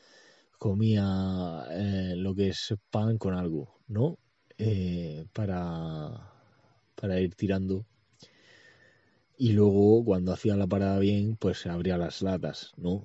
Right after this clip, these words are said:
Entonces lo que voy a hacer ahora va a ser, eh, un poco al contrario. Va a ser la parada larga, voy a hacer lo de las migas. Y luego cuando pare así tranquilamente, pues me hago una, una lata. Y, eh,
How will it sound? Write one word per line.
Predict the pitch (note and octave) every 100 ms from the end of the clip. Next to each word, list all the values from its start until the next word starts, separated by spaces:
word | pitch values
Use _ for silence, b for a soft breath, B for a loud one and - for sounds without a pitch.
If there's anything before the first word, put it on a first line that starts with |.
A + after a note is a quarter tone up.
| F#2
Entonces | G2 G2+ G2 G2
lo | G2
que | F#2
voy | F#2 F#2+
a |
hacer | F#2+ G2+ F#2+
ahora | F#2 F#2+ G2 G2 F2
va | G2 G2
a |
ser, | - F#2 F2+ -
eh, | C#2+ F2+ F2+ F2
un |
poco | E2+ F#2 F2+
al |
contrario. | - E2 F#2+ F2 D#2 C#2+
Va | D#2+
a | F2+
ser | F#2+ F2
la | E2+
parada | F2 F#2+ G#2+ F#2+
larga, | F#2 G#2 G2+ G2+ -
voy | F#2 F#2
a | F#2
hacer | G2+ F2
lo | F2+
de | F2
las | F2 F2+
migas. | G#2+ G#2+ G2 A2 - _ b b b b b b b b _ _
Y | A2+ A2 A2+ A2 -
luego | G#2 F#2 G2+
cuando | G#2 F#2 F2
pare | E2 F#2+ F#2 F#2 F2 D2+ -
así | - A2+
tranquilamente, | F#2+ F2+ F#2 F#2+ F#2 G#2 F#2+
pues | F2 -
me | F2
hago | E2+ F2+
una, | F2 F2 D#2+ -
una | - F2 E2
lata. | E2 F#2+ F#2 F2+ - _ _ _ _ _ _ - _ _ _ _ _ - _ b b b b b b _ _ _ -
Y, | G2 F#2+ G2 G#2 -
eh, | F#2+ E2 D#2+ D2 D2+